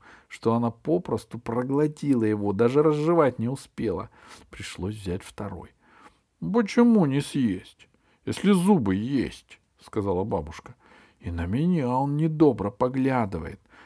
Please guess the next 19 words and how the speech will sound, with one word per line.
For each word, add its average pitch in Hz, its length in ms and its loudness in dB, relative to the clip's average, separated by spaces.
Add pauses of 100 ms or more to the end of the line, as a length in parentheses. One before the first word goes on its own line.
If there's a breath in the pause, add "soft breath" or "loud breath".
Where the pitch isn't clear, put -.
(120)
а - 160 -6
мне 190 540 0
особо 190 520 0
жертвовать 151 1080 0
никак 151 400 0
нельзя. 151 680 0 (1900 soft breath)
Кто 190 340 6
за 143 140 6
меня 143 300 4
занавес 110 560 2
довяжет?» 113 500 4 (460 soft breath)
«Странно, 117 1000 -2 (400)
что - 440 -4
вы 123 260 -4 (320)
сказочные», 90 1080 -2 (360)
сказала 98 420 -2
Алиса 92 360 -4
и 82 80 -4
взяла 87 520 -4